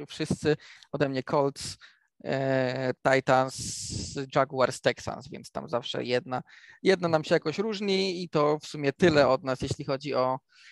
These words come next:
mm, o konferencję A F C. W następnym odcinku jeszcze nie wiemy, jakie będą, jeszcze nie wybraliśmy w sumie, które dwie dywizje N F C, e, będą jako pierwsze, ale na pewno będą, będą dwa odcinki, tak jak było z A F C,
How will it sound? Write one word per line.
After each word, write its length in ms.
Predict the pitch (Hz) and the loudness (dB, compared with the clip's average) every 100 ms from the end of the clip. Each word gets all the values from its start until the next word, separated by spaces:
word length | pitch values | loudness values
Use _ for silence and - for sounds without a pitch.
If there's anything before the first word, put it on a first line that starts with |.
| - _ | -20 _
mm, 240 | 147 139 - | -10 -10 -8
o 100 | 143 | -4
konferencję 580 | 170 165 190 180 170 | -2 2 2 4 4
A 20 | 180 | 4
F 240 | 190 175 | 4 2
C. 140 | - 226 240 240 202 | -4 -6 -6 -2 -2
W 60 | 180 | 0
następnym 480 | 202 - 196 180 180 | -2 -2 -4 -2 -4
odcinku 520 | - - 175 175 160 | -4 -8 -8 -8 -2
jeszcze 300 | 185 202 - | 2 2 4
nie 120 | 202 | 2
wiemy, 200 | 190 147 | 4 4
jakie 240 | 127 123 127 | 2 0 -2
będą, 220 | 123 135 | -6 -4
jeszcze 200 | 147 156 | -4 -4
nie 80 | 143 | -6
wybraliśmy 460 | 147 139 139 - | 0 -2 -2 -8
w 40 | 135 | -12
sumie, 220 | 143 135 | -8 -8
które 280 | - 156 135 | -4 0 0
dwie 220 | 147 135 | 0 0
dywizje 500 | 139 156 147 147 131 - - - - | 0 -4 -2 2 2 0 -20 -20 -2
N 160 | 160 156 | 2 2
F 140 | 139 | 0
C, 160 | - 160 147 - - - | -2 0 0 -2 -20 -2
e, 140 | 143 | 0
będą 400 | 151 170 170 151 | 4 4 4 4
jako 240 | 151 - 147 | 2 2 0
pierwsze, 400 | 170 208 - 196 | 0 0 -2 -4
ale 100 | 175 | -2
na 120 | 180 | 0
pewno 280 | 185 160 156 | 0 0 -2
będą, 440 | 147 135 143 143 | -2 -2 -2 -2
będą 360 | 135 139 139 135 | -2 -4 -4 -4
dwa 200 | 143 143 | 2 2
odcinki, 580 | 131 - 147 - 135 | 2 -4 -6 -2 -2
tak 160 | 127 123 | -2 -2
jak 100 | 131 | -4
było 220 | 127 131 | -4 -4
z 80 | 127 | 0
A 40 | 135 | 0
F 180 | 120 | -2
C, 120 | - | -4